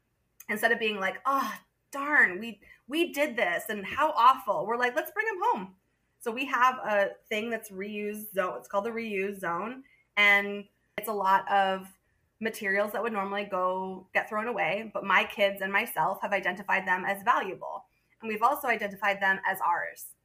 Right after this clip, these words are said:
So they're ours now. They're our responsibility. And we either choose to throw it away, recycle it, we know, dispose of it in some way, or we keep it and eventually throw it <laughs> away.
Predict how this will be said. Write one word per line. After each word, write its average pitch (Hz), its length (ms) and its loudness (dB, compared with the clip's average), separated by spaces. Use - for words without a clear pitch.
So 196 720 4
they're 240 260 4
ours 285 300 2
now. - 340 -10
They're 202 140 4
our 202 160 6
responsibility. - 840 -8
And 208 140 -6
we 214 100 -8
either 202 400 0
choose 196 340 -6
to 220 80 -10
throw 185 220 -4
it 202 80 -2
away, 226 500 -2
recycle 185 500 -2
it, 185 180 0
we 190 80 -6
know, 175 140 -4
dispose 190 380 -4
of 202 60 -10
it 190 120 4
in 196 60 -8
some 180 220 -4
way, 175 280 -4
or 214 100 -6
we 247 140 -10
keep 370 220 -8
it - 140 -4
and 208 400 0
eventually 220 400 -2
throw 180 220 -4
it 165 60 -6
<laughs> 170 40 -8
away. 269 440 2